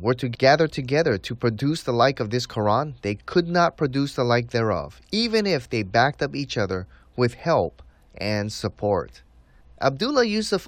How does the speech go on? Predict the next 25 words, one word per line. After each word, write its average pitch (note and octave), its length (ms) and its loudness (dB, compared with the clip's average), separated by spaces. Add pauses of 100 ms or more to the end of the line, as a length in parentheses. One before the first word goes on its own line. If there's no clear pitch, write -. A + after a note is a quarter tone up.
Ali, C#3 540 0 (420)
one B2+ 160 2
of A#2+ 140 2
the G#2 220 -4 (540)
premier D3 800 2 (640)
Quran G#2+ 460 2
scholars, A#2+ 720 0 (420)
a A#2 40 -8
man D#3+ 260 4
whose E3 240 0
translation D#3+ 880 0 (120)
of E3 160 2
the F3 100 0
Quran D#3 360 4
into C#3+ 260 0
English D3 380 0
is A#2 140 -2
considered B2+ 640 -2
the E3 140 4
most F#3+ 360 2
authoritative D#3+ 760 2
by G#2+ 160 4
Muslims, A2+ 540 -2 (560)
says G3 320 2
this, E3+ 340 0